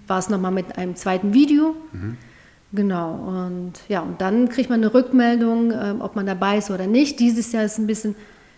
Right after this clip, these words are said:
Speaker 1: erschreckend gewesen, weil ich mittlerweile viele, äh, Ninjas kenne, gute, die, ähm,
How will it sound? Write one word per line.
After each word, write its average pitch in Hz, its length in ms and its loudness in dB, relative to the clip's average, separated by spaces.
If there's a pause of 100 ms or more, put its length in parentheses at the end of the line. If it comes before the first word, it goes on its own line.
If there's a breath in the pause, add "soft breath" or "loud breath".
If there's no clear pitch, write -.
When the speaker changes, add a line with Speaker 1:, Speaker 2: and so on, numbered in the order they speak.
(380 soft breath)
Speaker 1:
erschreckend 285 460 6
gewesen, 254 520 8
weil 202 400 2
ich - 180 -10
mittlerweile 208 360 4
viele, 247 800 6
äh, 214 40 -6 (500 soft breath)
Ninjas 240 500 8
kenne, 262 360 6
gute, 311 520 4 (380)
die, 208 340 0
ähm, 196 380 -6